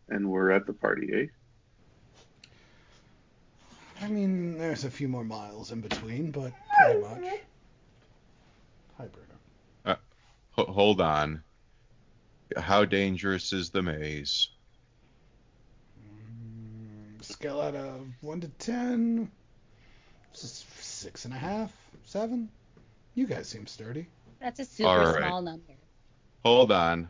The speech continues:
Speaker 3: I've got this under control. And he, uh, says, uh, "I'm gonna have my brother go ahead a little bit."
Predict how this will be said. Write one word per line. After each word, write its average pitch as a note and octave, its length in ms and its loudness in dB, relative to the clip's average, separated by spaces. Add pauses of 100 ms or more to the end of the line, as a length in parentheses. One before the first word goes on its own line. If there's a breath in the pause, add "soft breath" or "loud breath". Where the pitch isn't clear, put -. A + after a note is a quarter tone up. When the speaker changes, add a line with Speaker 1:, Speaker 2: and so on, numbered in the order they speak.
(160)
Speaker 3:
I've F#2+ 240 2
got G2+ 240 4
this A2+ 200 -4
under G2+ 240 0
control. D#2 840 -4 (720 soft breath)
And B2 180 6
he, A#2+ 240 6
uh, G#2+ 380 6 (600)
says, A2 320 0
uh, F#2+ 320 2 (800)
"I'm G#2+ 140 2
gonna A2 180 2
have G#2+ 300 2
my G#2+ 160 0
brother F#2 380 0
go F2+ 280 0
ahead F2+ 300 -2
a D#2 40 -4
little D2+ 280 -6
bit." D#2 280 -4